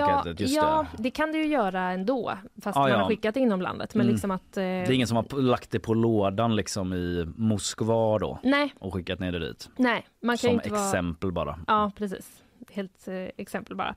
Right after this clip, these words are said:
Speaker 1: Mm.
Speaker 2: Eh, man kan ju inte vara helt säker då, men det verkar så. Eh, och vi kan ta och lyssna på också Spaniens inrikesminister Fernando Grande Maralaska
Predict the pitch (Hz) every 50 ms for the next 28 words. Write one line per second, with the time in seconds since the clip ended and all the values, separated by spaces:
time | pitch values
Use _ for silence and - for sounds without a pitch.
0 | - - - 101 101 90 - - - - - 220 208 208 202 196 196 190 180 233
1 | 240 - 262 254 214 214 208 202 196 208 185 180 - 185 170 - - 190 180 185
2 | 185 196 190 202 190 190 214 196 170 - - - 220 214 - - - 302 - _
3 | _ - - - - - - - - 214 214 208 208 202 202 196 - - 233 -
4 | 226 220 - 254 254 254 - 269 262 - - 226 220 233 269 285 - - - -
5 | 302 294 - 233 196 - - 180 - - - 196 185 185 180 185 180 185 185 -
6 | - - - 302 254 220 196 180 175 180 180 170 - _ - 196 180 - - -
7 | - - - - - 208 214 208 190 - - - - 294 226 185 - - - 226
8 | 220 220 220 214 196 190 185 190 190 180 208 202 208 190 170 165 165 160 160 160
9 | 160 160 170 170 185 185 185 185 180 175 180 185 185 190 190 - - - - -
10 | - -